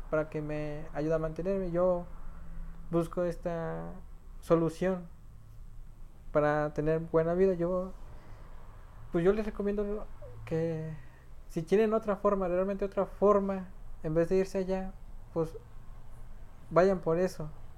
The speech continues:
para que no sufran tanto. Yo sé que en todo también hay complicaciones, pero es mejor, eh, bueno, es más recomendable que no arriesgues tu persona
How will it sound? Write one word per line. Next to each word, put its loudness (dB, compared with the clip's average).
para 0
que -2
no 0
sufran 0
tanto. -2
Yo 4
sé 0
que 0
en -2
todo 4
también -2
hay 2
complicaciones, 0
pero 6
es 2
mejor, 2
eh, 6
bueno, 8
es 2
más 10
recomendable 2
que 0
no 2
arriesgues 6
tu 2
persona 2